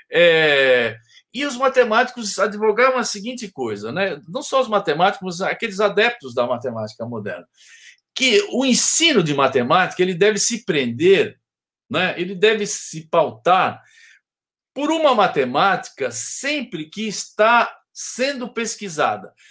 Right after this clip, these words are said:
E eles chamavam isso de matemática viva. Então, uma matemática viva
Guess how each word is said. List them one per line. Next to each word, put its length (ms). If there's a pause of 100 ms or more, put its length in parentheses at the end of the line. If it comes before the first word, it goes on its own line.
(260)
E 100
eles 140
chamavam 520
isso 220
de 80
matemática 800 (260)
viva. 560 (480)
Então, 280 (300)
uma 200
matemática 680
viva 640